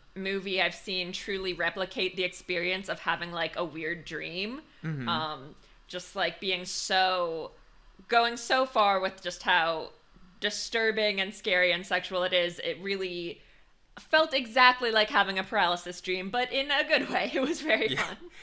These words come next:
Speaker 2: You're gonna, we are gonna be able to tell that, like, this is the moment where I get super interested because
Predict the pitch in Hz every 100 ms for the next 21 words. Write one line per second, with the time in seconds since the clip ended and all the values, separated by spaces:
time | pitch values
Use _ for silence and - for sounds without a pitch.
0 | - 156 196 240 226 160 175 196 175 175
1 | 160 156 147 143 127 131 135 123 127 123
2 | 120 104 127 147 151 156 160 143 139 139
3 | 139 143 127 127 110 123 131 127 - 135
4 | 123 127 110 117 147 139 - 143 139 123
5 | 123 131 127